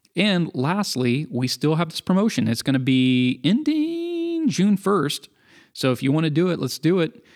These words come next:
Upgrade your concrete mix, upgrade your business, upgrade your life. Make a short video, share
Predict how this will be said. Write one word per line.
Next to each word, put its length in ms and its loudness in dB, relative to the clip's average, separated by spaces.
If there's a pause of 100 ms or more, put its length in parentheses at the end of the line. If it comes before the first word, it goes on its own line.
(300)
Upgrade 280 0
your 60 -4
concrete 360 -2
mix, 260 -2
upgrade 320 -2
your 80 -2
business, 400 -2
upgrade 340 -2
your 140 0
life. 560 0
Make 180 0
a 60 -6
short 320 -2
video, 600 2 (280)
share 540 0